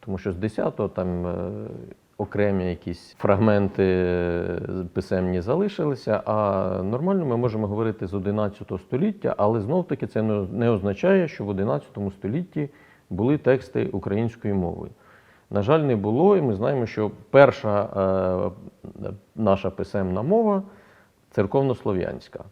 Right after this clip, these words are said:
Е, церковнослов'янською ми називаємо мовою, у,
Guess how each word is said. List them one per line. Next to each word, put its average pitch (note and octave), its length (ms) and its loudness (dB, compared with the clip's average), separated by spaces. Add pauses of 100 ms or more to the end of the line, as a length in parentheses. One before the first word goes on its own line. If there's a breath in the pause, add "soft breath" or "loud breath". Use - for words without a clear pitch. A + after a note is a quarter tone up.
(680 soft breath)
Е, F2 240 0
церковнослов'янською D#3 1000 0
ми C#3 100 0
називаємо A#2 760 4 (100)
мовою, D#3+ 640 6
у, A2+ 280 0